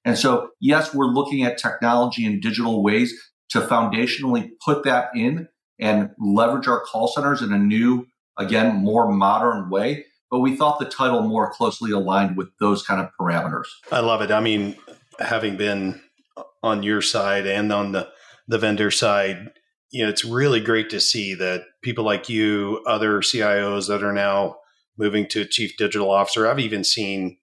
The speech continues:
Speaker 2: chief strategy and digital officer, is that
Speaker 1: Yeah.
Speaker 2: organizations are truly recognizing that digital is a strategy and that they need senior level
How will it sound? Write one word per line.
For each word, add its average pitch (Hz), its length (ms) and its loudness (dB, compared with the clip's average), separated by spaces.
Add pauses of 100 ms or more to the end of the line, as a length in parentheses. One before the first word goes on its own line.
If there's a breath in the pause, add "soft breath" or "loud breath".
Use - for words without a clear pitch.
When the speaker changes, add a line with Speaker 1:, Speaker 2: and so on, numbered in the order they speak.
(140)
Speaker 2:
chief - 220 -4
strategy 110 580 0
and 92 160 -6
digital 90 380 -6
officer, - 380 -10 (480 soft breath)
is 110 260 0
that 104 280 0 (380)
Speaker 1:
Yeah. - 220 -10 (100)
Speaker 2:
organizations 110 760 0 (120)
are 110 200 2
truly 104 320 -2
recognizing 92 920 -4
that 87 260 -4 (500)
digital 104 380 -2
is 90 120 -4
a 85 120 -8
strategy - 440 -10 (320)
and 101 400 0
that 95 140 -2
they 104 180 0
need 95 540 -4 (260)
senior 127 480 0
level 98 520 0